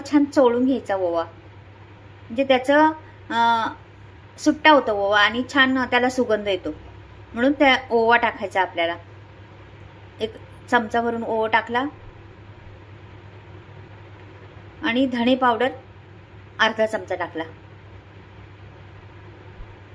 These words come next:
हे सर्व टाकलेलं आहे आणि एक वाटी भरून कोथिंबीर टाकली.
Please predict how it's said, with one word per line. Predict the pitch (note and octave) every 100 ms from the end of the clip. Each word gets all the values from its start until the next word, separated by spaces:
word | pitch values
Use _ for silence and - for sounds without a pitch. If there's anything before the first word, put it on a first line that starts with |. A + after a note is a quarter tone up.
| -
हे | G#3
सर्व | A3+ A3
टाकलेलं | A#3 A3+ A3+ A#3+ A#3+
आहे | A#3 B3
आणि | A3 A3+ B3
एक | - - - - - -
वाटी | A3+ A3 C4+
भरून | C4+ C#4 C#4+
कोथिंबीर | B3 B3 A3+ A3
टाकली. | G#3 - E3+